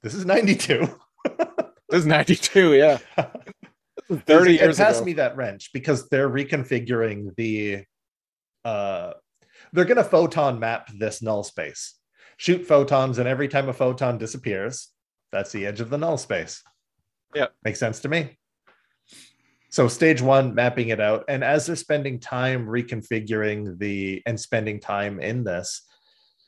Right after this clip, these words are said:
Speaker 1: going and mapping it out, um, there's an accident that happens. Um, this is very typical of Star Trek.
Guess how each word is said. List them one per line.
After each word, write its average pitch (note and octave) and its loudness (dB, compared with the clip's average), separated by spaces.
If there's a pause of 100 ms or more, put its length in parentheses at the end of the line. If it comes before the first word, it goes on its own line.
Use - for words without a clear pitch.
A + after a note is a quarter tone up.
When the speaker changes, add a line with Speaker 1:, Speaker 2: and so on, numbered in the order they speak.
(120)
Speaker 1:
going A2+ 4
and G#2 -4
mapping G#2 -2
it F#2 -2
out, A#2+ 4
um, A2 -6
there's B2 0
an G#2+ -4
accident A2+ -4
that A#2 0
happens. B2+ -2 (1300)
Um, A2 2 (1000)
this A#2+ -4
is A3+ 4
very A3+ 6
typical C#3 2
of B2 -2
Star A2 -4
Trek. D#3 2